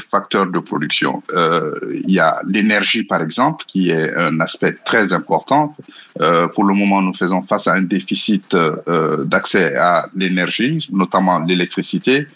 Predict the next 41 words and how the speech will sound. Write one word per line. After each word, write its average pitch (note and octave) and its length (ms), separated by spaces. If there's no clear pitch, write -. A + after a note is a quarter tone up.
Et G2+ 40
vous G2+ 100
savez F#2+ 280
que G2 100
c'est - 140
la E2+ 120
base F2+ 320
de, E2+ 160
de E2 180
tout G#2 340
facteur F#2 440
de, E2+ 120
euh, D#2 460
d'industrialisation F2 1300
ou A2 100
de G2+ 80
transformation F2+ 640
structurelle E2 540
de D#2+ 80
l'économie D#2+ 600
aujourd'hui, F2+ 600
que G#2 80
ce G#2 120
soit G2+ 180
le F#2 80
secteur - 360
primaire, F2+ 460
secondaire F2 480
ou D2+ 80
tertiaire, A#2 600
on F#2+ 100
a F2+ 100
besoin F#2+ 420
de F2+ 420
l'énergie. D#2+ 500
Euh, F#2+ 320
mais A#2 100
aussi, F3+ 460
nous C3+ 180
avons C3+ 240
besoin D3 560